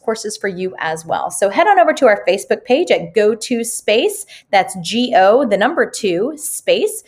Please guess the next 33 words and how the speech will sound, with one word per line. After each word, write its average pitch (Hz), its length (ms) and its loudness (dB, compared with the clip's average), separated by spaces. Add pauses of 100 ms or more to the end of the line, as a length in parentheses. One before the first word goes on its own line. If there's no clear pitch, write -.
(180)
You'll 226 180 2
find 190 280 0
us 202 140 2
there. 151 240 4
That's 180 220 2
Aerospace 208 580 0
and 196 100 -6
Innovation 202 540 -4
Academy. 175 600 -6 (220)
You 294 100 2
can 320 120 2
also 440 260 2
reach 262 240 -2
out 214 180 2
to 208 120 -4
us 196 180 -2
directly 214 680 -2 (100)
via 262 300 0
email 180 560 -2
at 196 180 -2 (100)
S 214 260 -2
Christensen, 262 760 -4 (100)
that's 185 280 0
S 214 280 -4
C - 380 -4
H 190 340 -6
R 185 300 0
I 175 320 0
S 285 300 -4 (240)
T 349 300 -2
E 185 280 -6
N 214 300 -4 (180)
S 247 260 -2